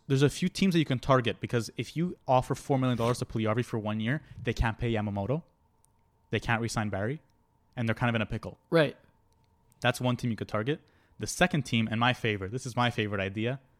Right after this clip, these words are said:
Speaker 1: the
Speaker 2: Carolina?
Speaker 1: Toronto Maple
Speaker 2: Huh.
Speaker 1: Leafs. You offer sheet Sandin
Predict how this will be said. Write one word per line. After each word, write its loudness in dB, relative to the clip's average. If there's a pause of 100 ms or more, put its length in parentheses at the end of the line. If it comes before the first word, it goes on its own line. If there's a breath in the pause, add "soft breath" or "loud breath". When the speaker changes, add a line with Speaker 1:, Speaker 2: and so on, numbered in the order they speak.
(300)
Speaker 1:
the -4
Speaker 2:
Carolina? 4
Speaker 1:
Toronto 6
Maple -2
Speaker 2:
Huh. -4
Speaker 1:
Leafs. -12 (760)
You 0
offer 2
sheet -4
Sandin 0